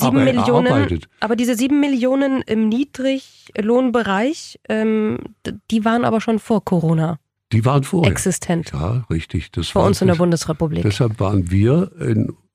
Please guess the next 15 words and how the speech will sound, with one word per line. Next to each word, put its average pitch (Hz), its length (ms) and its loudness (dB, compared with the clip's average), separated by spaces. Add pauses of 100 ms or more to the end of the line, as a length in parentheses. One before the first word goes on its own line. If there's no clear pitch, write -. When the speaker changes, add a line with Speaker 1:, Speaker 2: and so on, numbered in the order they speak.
(120)
Speaker 1:
unserem 107 460 -4
Bereich, 87 580 -4
also 87 260 -8
in 90 100 -6
der 90 180 -12
Initiative 104 800 -2
der 95 120 -2
Auffassung, 110 540 0 (340)
allein 95 400 0
dieses - 560 0 (120)
ist 92 140 -2
schon 87 340 -4
ein 92 140 -2
Riesenproblem. 123 920 -2 (140)
Speaker 2:
Mhm. 190 320 0